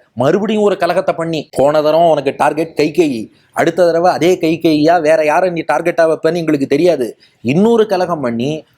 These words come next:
இன்னும் பட்டாபிஷேகம் தள்ளி போனா எங்களால முடியாது. ஏற்கனவே புன்னகை ராமாயணம் சீரீஸும் இப்பதான் பூர்த்தியாக போறதுன்னு மக்கள் எதிர்பார்த்துன்னு வந்துட்டு இருக்கா. இந்த நேரத்துல கூனியை கொண்டு வந்து விட்டா இது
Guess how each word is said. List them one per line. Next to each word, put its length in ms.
இன்னும் 280
பட்டாபிஷேகம் 600
தள்ளி 240
போனா 240
எங்களால 380
முடியாது. 320
ஏற்கனவே 340
புன்னகை 360
ராமாயணம் 440
சீரீஸும் 460
இப்பதான் 360
பூர்த்தியாக 520
போறதுன்னு 340
மக்கள் 260
எதிர்பார்த்துன்னு 500
வந்துட்டு 240
இருக்கா. 180
இந்த 200
நேரத்துல 400
கூனியை 240
கொண்டு 180
வந்து 160
விட்டா 200
இது 120